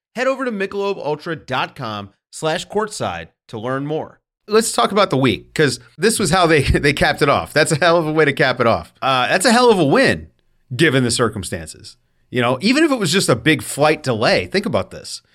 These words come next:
You know, with, with the tight schedule that they've been dealing with all season, everybody is,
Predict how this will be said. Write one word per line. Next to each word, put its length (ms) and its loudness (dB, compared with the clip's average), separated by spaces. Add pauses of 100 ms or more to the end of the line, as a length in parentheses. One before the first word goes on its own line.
(460)
You 80 -8
know, 100 0
with, 240 0
with 200 -2
the 80 -2
tight 380 -2
schedule 800 -2
that 120 -10
they've 140 0
been 160 0
dealing 260 0
with 160 0
all 180 4
season, 480 -8
everybody 480 0
is, 280 -10